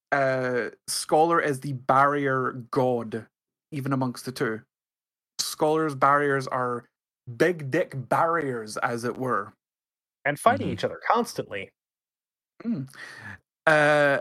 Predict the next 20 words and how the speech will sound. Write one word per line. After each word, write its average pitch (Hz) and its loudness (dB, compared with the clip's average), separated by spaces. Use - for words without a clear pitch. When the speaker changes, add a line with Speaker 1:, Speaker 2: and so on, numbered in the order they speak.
Speaker 1:
whereas 151 4
the 139 -6
sages 151 2
are 135 4
more 131 0
smaller 139 2
barriers 131 4
with - -4
a - -2
crap - -2
ton 135 -2
of 120 -2
burst 123 -2
healing. 113 -4
Speaker 3:
Right. 82 -6
Speaker 1:
So 135 -2
I 147 2
don't 175 0
think 175 -2
the, 147 0